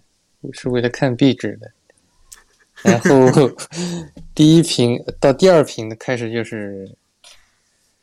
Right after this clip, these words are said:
Speaker 1: Apple 自家的应用，我都给它按照那个A B C D这样排下去。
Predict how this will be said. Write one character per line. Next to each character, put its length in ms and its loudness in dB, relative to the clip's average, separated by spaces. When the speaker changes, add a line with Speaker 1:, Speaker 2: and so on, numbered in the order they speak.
Speaker 1:
Apple 300 0
自 200 -2
家 160 0
的 80 -4
应 220 -6
用， 180 -18
我 40 -20
都 120 -6
给 100 -8
它 220 -8
按 200 -10
照 380 -10
那 160 -16
个 160 -12
A 120 -2
B 160 -4
C 200 -4
D 340 -8
这 100 -8
样 100 -6
排 280 -12
下 160 -8
去。 260 -18